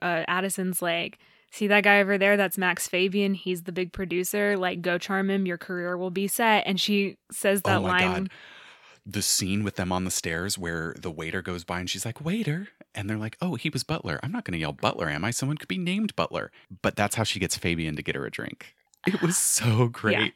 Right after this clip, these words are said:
Speaker 2: It was so great. So I love how you're seeing, we see it in very detail, like, a whole bunch of detail with Eve,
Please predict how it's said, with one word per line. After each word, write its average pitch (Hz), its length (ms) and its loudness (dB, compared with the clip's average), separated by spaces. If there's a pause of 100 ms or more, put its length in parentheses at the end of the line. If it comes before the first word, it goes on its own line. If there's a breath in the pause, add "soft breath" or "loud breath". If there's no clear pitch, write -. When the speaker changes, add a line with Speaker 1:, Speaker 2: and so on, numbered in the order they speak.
(180)
Speaker 2:
It 165 60 0
was 160 160 2
so 123 400 2
great. 127 460 0 (220 loud breath)
So 123 280 2
I 120 60 4
love 120 240 0
how 147 140 -2
you're 120 140 -6
seeing, 107 480 -2 (360)
we 95 100 -4
see - 240 -2
it - 100 -4
in 87 400 -2
very 85 540 -4 (500)
detail, - 500 -8 (180)
like, 87 180 -6
a 87 80 -4
whole - 180 -2
bunch 92 200 -2
of 73 60 -6
detail 73 340 -6
with 71 200 -12
Eve, 85 300 -6